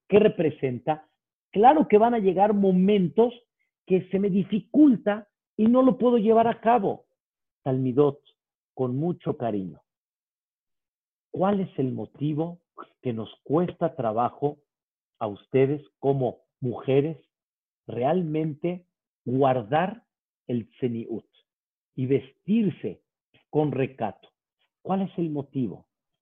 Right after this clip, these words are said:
¿Por qué realmente muchas veces nos cuesta trabajo ese concepto de recato? Porque nunca nos los explicaron, sino, ¡pum!, indicaciones.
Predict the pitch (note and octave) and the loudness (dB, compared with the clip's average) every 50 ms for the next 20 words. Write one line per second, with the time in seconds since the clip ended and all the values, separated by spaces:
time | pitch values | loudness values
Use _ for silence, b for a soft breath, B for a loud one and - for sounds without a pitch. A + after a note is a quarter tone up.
0 | _ _ - D#3 D#3+ C#3+ - _ - A#3 C4 A#3+ A3+ G#3+ F#3+ G3 G3+ F#3+ E3+ D#3+ | _ _ -4 -4 -4 -4 -6 _ -6 -6 -4 -2 -2 0 0 0 -2 -2 -2 -4
1 | E3 F3+ F3+ - - D#3+ D3 D#3 D#3+ D3+ - D#3 C3 G#2 G2+ A#2+ D3+ D3+ D3 D#3 | -4 -4 -4 -4 -4 -4 -4 -4 -4 -6 -6 -8 -8 -8 -6 -6 -6 -4 -4 -8
2 | C#3+ A#2 A#2+ G#2+ - - _ - D3+ E3+ E3 - - D#3+ C#3+ D3 - A2+ G#2+ A2+ | -10 -10 -10 -14 -14 -16 _ -8 -6 -6 -6 -6 -10 -12 -12 -10 -8 -8 -4 -2
3 | C3+ C#3+ C#3 - D3+ D#3 D#3 - _ _ _ _ _ - C#3+ D#3+ D3 - D#3+ D3 | -2 -2 -2 -2 -6 -6 -6 -6 _ _ _ _ _ -8 -6 -6 -6 -8 -10 -12
4 | - - B2 A#2 G#2 _ - - C#3 B2+ C#3+ - C3+ A#2 A2 A#2 G2 G#2+ G#2 - | -10 -10 -12 -12 -12 _ -4 -4 -4 -4 -4 -6 -6 -4 -4 -6 -8 -8 -12 -12
5 | - A2 G2+ - _ _ F2 _ _ _ _ _ _ _ _ _ _ - C#3 C3+ | -10 -10 -10 -10 _ _ -20 _ _ _ _ _ _ _ _ _ _ -10 -10 -10
6 | C3+ - D#3 D3 C#3 C#3+ D3+ F3 F#3 F#3 - - D#3+ F3 E3 D3 C3 A2+ - - | -10 -6 -6 -6 -4 -4 -4 -4 -4 -6 -6 -8 -10 -8 -8 -8 -8 -8 -10 -10
7 | - - - _ - _ - B2 A#2+ A2 _ - C3+ C3 C3 C3+ C#3 D3 D#3+ F3 | -12 -14 -16 _ -16 _ -8 -6 -6 -6 _ -6 -4 -4 -4 -4 -6 -10 -12 -16
8 | _ _ _ _ _ - C3+ B2+ B2 C#3+ F3 F3+ - _ _ _ _ _ _ _ | _ _ _ _ _ -8 -6 -4 -2 -2 -2 -4 -6 _ _ _ _ _ _ _
9 | _ _ _ _ - - F4+ F#4 - - - _ _ _ _ _ _ _ - C#3 | _ _ _ _ 4 6 6 6 6 0 -18 _ _ _ _ _ _ _ -8 -6
10 | C3+ B2+ C#3 C3+ - C#3+ B2+ - - C#3+ B2 G2 - | -4 -4 -4 -2 -2 -2 -2 0 -2 -2 -2 -2 -8